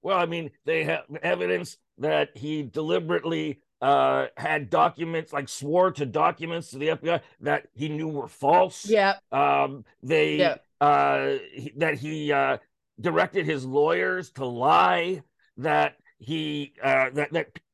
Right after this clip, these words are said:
Speaker 1: he kn-, everyone knew the boxes were there and were classified,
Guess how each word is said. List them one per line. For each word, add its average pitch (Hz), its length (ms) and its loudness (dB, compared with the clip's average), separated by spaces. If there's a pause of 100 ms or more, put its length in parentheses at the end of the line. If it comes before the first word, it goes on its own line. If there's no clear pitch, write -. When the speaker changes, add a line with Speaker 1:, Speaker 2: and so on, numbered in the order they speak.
Speaker 1:
he 185 240 -6
kn-, 185 300 -4
everyone 202 480 0
knew 190 320 -2 (180)
the 156 80 -2
boxes 170 720 -2 (220)
were 160 260 -2
there 160 320 4
and 156 240 -4
were 147 140 -2
classified, 170 680 -2